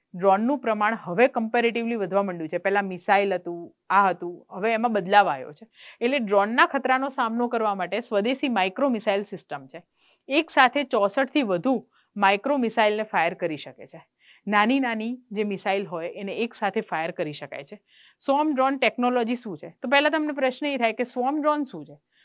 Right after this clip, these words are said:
તો સ્વોર્મ ડ્રોન નામ તમને કોમ્પ્લિકેટેડ લાગે છે,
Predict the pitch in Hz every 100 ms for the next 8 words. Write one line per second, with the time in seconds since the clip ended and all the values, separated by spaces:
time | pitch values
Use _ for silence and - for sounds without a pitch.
0 | _ _ 262 - 233 262 294 254 269 247
1 | 170 262 254 254 254 247 208 196 269 262
2 | 233 196 147 151 156 254